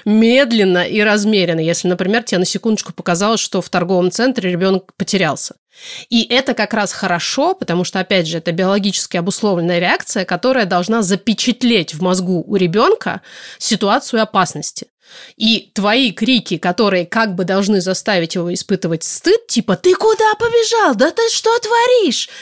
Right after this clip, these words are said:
Вот эта вот искренняя реакция, она призвана в определённом отделе мозга поставить ребёнку заметочку. Вот так делать настолько опасно,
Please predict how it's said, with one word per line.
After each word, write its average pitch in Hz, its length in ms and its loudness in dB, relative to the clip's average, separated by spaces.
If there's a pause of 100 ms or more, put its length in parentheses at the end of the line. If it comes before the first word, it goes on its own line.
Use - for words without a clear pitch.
Вот 196 180 0
эта 214 160 2
вот 185 180 0
искренняя 185 640 2
реакция, 190 640 -2
она 226 280 0
призвана 277 560 0 (300)
в 190 100 0
определённом 202 760 2
отделе 185 440 2
мозга 170 480 0 (240)
поставить 262 480 0
ребёнку 240 680 2 (300)
заметочку. 208 800 0 (100)
Вот 190 320 -2
так 196 380 0
делать 254 480 2
настолько 185 960 0
опасно, 190 720 0